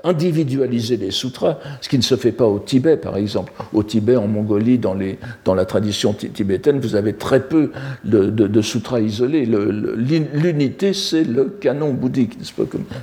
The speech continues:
comme vous le savez, les, euh, dans, dans les cérémonies tibétaines, où l'on prend toutes les, les, tout, tout, tout, tous les textes du, du, de l'ensemble du canon pour faire le tour du monastère à certaines, à certaines, euh, à, à, à, à certaines fêtes, n'est-ce pas ? C'est, c'est,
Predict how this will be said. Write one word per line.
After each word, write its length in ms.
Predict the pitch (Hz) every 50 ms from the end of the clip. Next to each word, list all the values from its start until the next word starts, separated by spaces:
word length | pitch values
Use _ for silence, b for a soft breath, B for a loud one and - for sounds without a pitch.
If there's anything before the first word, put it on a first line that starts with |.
| B
comme 140 | - 107 107
vous 80 | 104 104
le 60 | 98
savez, 360 | - - - - 98 117 120
les, 340 | 113 98 85 85 90 82 78 B B B B B B B
euh, 140 | - 98 92
dans, 200 | 82 90 92 80
dans 280 | 98 98 76 80 95 95
les 80 | 95
cérémonies 500 | 98 - - 101 87 92 95 98 101 101
tibétaines, 580 | 101 - 101 82 85 87 - - 120 113 113 104
où 60 | 87 82
l'on 100 | 87 90
prend 260 | - - - 107 101
toutes 260 | 101 98 110 104 -
les, 160 | - 87 92 - -
les, 200 | 92 98 - - B B 113 110 B -
tout, 120 | - 101
tout, 180 | 98 101 107 101
tout, 180 | 98 - 113
tous 160 | 101 101 - -
les 120 | 95 95
textes 300 | 98 - 107 98 - -
du, 260 | 85 95 95 90 82
du, 200 | 87 98 87 -
de 140 | 104 95 98
l'ensemble 400 | 101 131 147 147 - 160 127 120
du 120 | 110 107
canon 320 | 101 - 92 95 107 113 120
pour 240 | 120 - 107 90 - B B 139 120 B
faire 160 | - - 98
le 120 | 87 90
tour 200 | 95 - 123 110
du 120 | 98 101 95
monastère 580 | 87 90 90 87 110 - - - 113 104 101
à 60 | 95 92
certaines, 480 | - - - - - 98 95 90 90 82 B 131 127 117 B
à 80 | - -
certaines, 440 | - - 90 - - 95 92 87 80
euh, 840 | 78 52 52 - - - - - - - - - - - - 50 - - - - - - - - B 123 123 117 101 B
à, 80 | - 90
à, 20 |
à, 180 | 95 - 101 104
à 60 | 101
certaines 440 | 101 - 98 98 - - 98 92 87
fêtes, 300 | - - 147 139 - -
n'est-ce 140 | - -
pas ? 140 | - 131 127
C'est, 240 | 123 - 110 95 -
c'est, 240 | - - 147 120